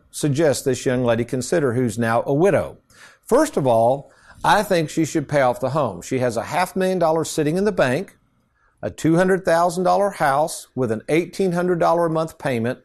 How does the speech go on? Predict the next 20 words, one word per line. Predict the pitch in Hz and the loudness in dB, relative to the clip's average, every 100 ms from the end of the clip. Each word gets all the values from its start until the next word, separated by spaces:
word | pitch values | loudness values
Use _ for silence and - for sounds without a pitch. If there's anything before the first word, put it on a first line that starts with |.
| _ | _
That's | 117 - | -8 -4
principal | 139 139 - 180 | -6 -6 -4 -2
and | |
interest. | 156 113 131 123 - - _ - | -2 -2 -4 -4 -10 -20 _ -2
We | 127 | 0
need | 143 185 | 2 2
to | 180 | 2
get | 165 165 | 0 0
that | 151 147 | 2 0
knocked | 139 135 135 - | 0 0 0 0
out | 123 123 - | 0 0 -2
to | |
reduce | 127 131 120 117 - | -4 -2 -2 -2 -4
her | 123 | -6
cash | 110 180 175 | -2 -2 -2
flow | - 127 104 | -2 -2 0
needs | 98 104 104 | -2 -2 -2
or | 113 | -2
her | 120 | -2
expenses. | 120 - - 196 185 - - - | -4 -6 -4 -4 -4 -8 -14 -20